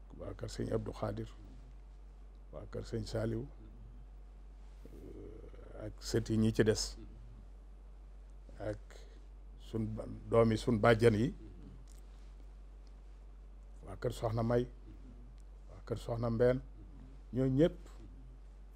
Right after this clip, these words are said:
ñi fi yaroondoo woon ci benn barab, luñ gëj a gëj a gëj a gise, buñ gisee day mel ne démb lañ mujj a gise.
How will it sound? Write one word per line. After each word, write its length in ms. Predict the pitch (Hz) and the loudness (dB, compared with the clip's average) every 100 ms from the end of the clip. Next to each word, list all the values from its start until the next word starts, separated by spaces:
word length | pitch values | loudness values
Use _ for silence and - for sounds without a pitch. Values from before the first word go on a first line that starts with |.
| - - - 95 | -16 -16 -8 2
ñi 120 | 147 | 8
fi 100 | 160 | 12
yaroondoo 500 | 160 160 147 135 131 | 12 12 12 12 12
woon 140 | 123 117 | 10 8
ci 100 | 123 | 6
benn 260 | 123 123 113 | 8 8 6
barab, 280 | 107 110 - - - - - - - - - - - - - - | 6 4 2 -8 -14 -14 -14 -16 -16 -18 -16 -16 -16 -16 -14 -4
luñ 260 | 113 147 170 143 | 8 10 12 12
gëj 180 | 170 160 | 12 12
a 40 | |
gëj 240 | 147 151 | 12 10
a 40 | 147 | 10
gëj 240 | 139 135 | 8 8
a 40 | 131 | 8
gise, 260 | 131 113 110 - - - - - - | 6 4 2 0 -8 -16 -16 -16 -14
buñ 220 | - 135 135 | 4 6 8
gisee 260 | 127 123 120 | 6 8 10
day 160 | 120 | 10
mel 140 | 120 120 | 10 8
ne 100 | 117 | 10
démb 260 | 135 135 | 10 10
lañ 160 | 117 113 | 8 6
mujj 180 | 104 101 | 4 0
a 40 | |
gise. 220 | 98 - | -6 -8